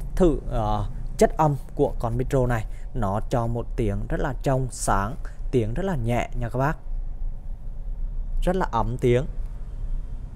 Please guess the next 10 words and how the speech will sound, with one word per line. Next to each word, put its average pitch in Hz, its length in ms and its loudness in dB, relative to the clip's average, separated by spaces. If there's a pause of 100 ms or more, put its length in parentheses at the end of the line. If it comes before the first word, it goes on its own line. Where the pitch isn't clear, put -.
(2750)
Sản 120 240 4
phẩm 117 220 2
khi 151 180 6
đến 131 160 6
tay 151 180 4
của 131 220 2
các 135 60 2
bác 151 260 0
nó 120 240 2
sẽ 165 340 0